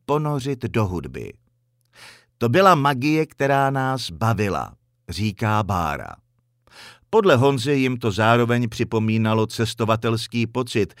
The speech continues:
když sedíte na lavičce třeba někde v Litvě a posloucháte lidi vedle vás, jak si povídají, aniž byste jim rozuměli. Zároveň ale máte pocit, že vlastně tak trochu víte, o čem mluví.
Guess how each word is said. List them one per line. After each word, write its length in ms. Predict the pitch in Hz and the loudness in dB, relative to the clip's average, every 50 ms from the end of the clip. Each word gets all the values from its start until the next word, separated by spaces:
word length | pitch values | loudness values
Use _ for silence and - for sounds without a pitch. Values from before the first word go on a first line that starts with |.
| - - - | -20 -16 -8
když 240 | - 92 104 - - | -4 -4 -4 -2 -2
sedíte 420 | - 113 101 110 120 117 - 101 | -2 -2 -2 -2 -2 -2 -2 -4
na 160 | 90 90 98 | -2 0 0
lavičce 600 | 104 107 104 110 113 113 - - - - 123 123 | 0 0 0 -2 -4 -6 -8 -12 -8 -6 -6 -6
třeba 340 | 123 - - 113 101 101 101 | -6 -4 -6 -4 -2 -2 -2
někde 380 | 104 107 104 98 101 87 87 76 | -2 -2 -2 -4 -4 -4 -6 -4
v 60 | 73 | -4
Litvě 440 | 82 98 - - 92 101 117 127 - | -4 -6 -6 -4 -2 0 0 0 0
a 140 | - 104 | -2 -6
posloucháte 840 | 110 - 104 - - 120 117 120 113 - 117 113 113 113 113 110 95 | -6 -6 -6 -6 -2 -2 -2 -2 -2 0 0 0 0 0 -2 -4 -2
lidi 300 | 90 101 113 110 117 117 | -2 -2 -2 0 -2 0
vedle 320 | 110 120 113 117 113 98 | 0 0 0 0 0 0
vás, 500 | 85 92 98 101 104 107 120 127 - - - | 0 0 0 2 2 0 -2 -2 -6 -6 -4
jak 220 | 113 113 113 - | -4 -4 -4 -6
si 140 | - - 95 | -6 -6 -6
povídají, 800 | - - 90 92 110 117 123 120 131 127 127 131 131 135 135 131 - - - - - - - - | -4 -4 -4 -2 -2 -2 0 0 0 0 0 0 -2 -2 -4 -6 -6 -10 -20 -20 -20 -16 -8 -4
aniž 300 | - 175 190 202 180 147 | -2 -2 0 0 -2 -2
byste 360 | 147 185 175 - - 185 175 | -2 -4 -4 -4 -4 -4 -2
jim 240 | 170 170 165 156 147 | 0 0 -2 -2 -2
rozuměli. 720 | 143 139 131 113 123 127 110 95 82 69 60 57 50 50 - _ _ _ _ _ _ _ _ - - - - _ - | -2 -2 -2 -2 -2 -2 -2 -2 -4 -6 -8 -10 -14 -16 -18 _ _ _ _ _ _ _ _ -20 -20 -20 -20 _ -6
Zároveň 640 | 92 110 127 120 127 127 123 123 117 127 135 151 - - | -2 4 6 6 6 6 6 4 2 0 0 -2 -2 -2
ale 220 | 117 117 117 117 | 0 0 2 2
máte 380 | 117 117 117 120 123 - 120 113 | 2 2 2 0 -2 -2 -6 -6
pocit, 580 | 113 107 104 104 - - - 120 127 127 - - | -4 -4 -6 -6 -4 -4 -2 -2 -4 -4 -6 -8
že 140 | - 117 123 | -2 -2 0
vlastně 420 | 123 156 180 175 - - 202 208 | 0 0 -2 -2 -4 -6 -6 -6
tak 240 | 185 - 202 190 - | -2 -4 -4 -4 -4
trochu 440 | - 202 196 196 - - 190 156 113 | -6 -4 -4 -4 -4 -2 -2 -2 -2
víte, 500 | 87 104 127 160 170 165 - 175 175 - - - | -2 -2 -4 -4 -6 -8 -4 -2 -2 -2 -2 -6
o 100 | 147 147 | -8 -8
čem 360 | - - - 147 139 143 135 | -6 -6 -6 -6 -4 -4 -4
mluví. 560 | 131 123 117 107 90 82 71 58 50 50 50 | -2 0 0 -2 -2 -4 -8 -12 -14 -18 -20